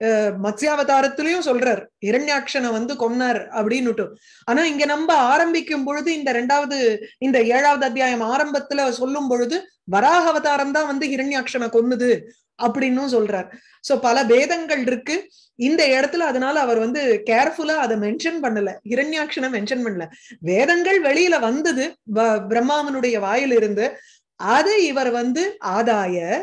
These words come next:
எடுத்துக்கொண்டு, so மே முகாது என்னுடைய வாயிலிருந்து விசிரம்சிதானு நழுவ விடப்பட்ட வேத மார்க்கானு வேதங்கள், வேதங்களினுடைய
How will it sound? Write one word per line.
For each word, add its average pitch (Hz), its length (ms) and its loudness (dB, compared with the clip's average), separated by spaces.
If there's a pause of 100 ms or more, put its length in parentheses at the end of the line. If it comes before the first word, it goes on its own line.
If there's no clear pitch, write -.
(120)
எடுத்துக்கொண்டு, 233 800 0 (240)
so 277 200 2
மே 311 320 2
முகாது 277 640 0
என்னுடைய 262 500 0
வாயிலிருந்து 196 960 0 (1080)
விசிரம்சிதானு 269 1000 -2 (380)
நழுவ 302 520 2
விடப்பட்ட 269 840 -2 (260)
வேத 269 400 6
மார்க்கானு 262 840 0 (120)
வேதங்கள், 214 720 0 (500)
வேதங்களினுடைய 285 880 2